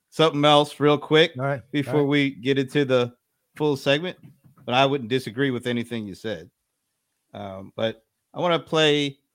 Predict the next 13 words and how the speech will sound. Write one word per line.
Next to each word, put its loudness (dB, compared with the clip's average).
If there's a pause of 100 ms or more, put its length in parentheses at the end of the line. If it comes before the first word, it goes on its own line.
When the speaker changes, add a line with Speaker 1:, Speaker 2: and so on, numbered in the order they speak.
(440)
Speaker 1:
I'm -16
gonna -14
play -8
this -8
clip, -20 (540)
'cause -10
there -4
was, -4
Speaker 2:
All -10
right. -16 (1160)
Speaker 1:
there -6
was -2
another 2